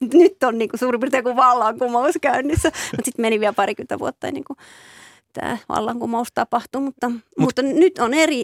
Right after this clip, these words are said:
Speaker 1: eri kyllä, jos nyt käy vielä vaikka siellä Helsingin sarjakuvafestivaaleilla, ja varmaan nyt ensi viikonloppunakin, kun ne on, ja käy siellä pienlehtipuolella, niin täytyy sanoa, että siellä on kyllä diversiteettiä sukupuolissa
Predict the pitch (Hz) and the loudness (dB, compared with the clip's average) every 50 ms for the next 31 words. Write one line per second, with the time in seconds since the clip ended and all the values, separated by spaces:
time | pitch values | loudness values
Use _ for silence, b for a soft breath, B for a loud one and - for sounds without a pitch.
0 | - - 294 311 302 294 269 240 - _ _ _ - 285 269 247 233 - - - | -4 0 0 0 2 0 -2 -4 -6 _ _ _ -6 -2 0 0 0 -2 -4 -10
1 | - - - 101 - 254 285 - 320 320 - - - 320 311 294 269 - 127 - | -14 -16 -14 -6 -2 -2 0 2 2 0 0 0 0 2 2 2 0 -2 -8 -12
2 | - 240 226 262 240 226 226 233 254 247 - - 226 262 240 240 247 240 233 - | -12 -8 -2 0 0 0 2 0 -2 -2 -2 -4 -2 0 0 2 0 0 -2 -4
3 | 233 226 220 240 233 226 214 202 202 - 220 202 - - 202 202 208 190 190 190 | -6 -2 -2 -2 -2 -2 -2 -4 -4 -4 -4 -8 -6 -6 -4 -2 -2 0 0 -2
4 | 185 208 214 - B B B - 226 196 202 208 233 254 269 277 262 269 277 269 | -2 -4 -6 -6 B B B -4 0 0 0 0 0 -2 -2 0 -2 -2 -2 -2
5 | 285 262 - 220 208 208 208 _ - 214 208 208 - 190 _ - 190 202 196 226 | -4 -4 -2 -2 -2 -2 -2 _ -8 -8 -8 -6 -8 -10 _ -8 -8 -4 -2 -2
6 | 269 311 339 - B B B B B B B B _ - - - - 233 233 233 | 0 0 0 -2 B B B B B B B B _ -16 -14 -4 -2 0 0 0
7 | 233 247 220 - 233 226 233 214 208 220 - - 220 - - 202 220 208 196 196 | 0 -2 -4 -2 0 -2 0 0 -2 -4 -4 -4 -8 -4 -2 -2 0 0 -2 -2
8 | 185 196 190 - - _ _ - 185 202 214 208 208 202 202 196 190 - _ _ | -2 -4 -4 -6 -8 _ _ -8 -6 -4 -4 -2 -2 -2 -2 -4 -6 -8 _ _
9 | _ - _ _ - 240 226 220 233 233 - 254 233 226 220 214 202 - - 208 | _ -20 _ _ -4 -4 -4 -2 -4 -4 -2 0 -2 0 0 0 -2 0 -2 -4
10 | 190 _ - 214 208 - - 202 202 196 196 202 - - _ _ _ - - - | -6 _ -6 -8 -8 -4 -4 -2 -2 0 -2 -2 -4 -6 _ _ _ -8 -6 -4
11 | - - - _ - 220 202 - - 185 180 180 185 208 214 - 226 196 - 202 | -4 -6 -8 _ -6 -6 -4 -4 -4 -4 -4 -4 -2 -4 -6 -6 -10 -8 -6 -6
12 | 190 - - - 208 208 208 214 - 214 208 - - - - - 220 - - - | -6 -6 -8 -8 -8 -8 -8 -6 -8 -8 -8 -4 -4 -4 -2 -2 -4 -6 -4 -4
13 | 190 - | -4 -4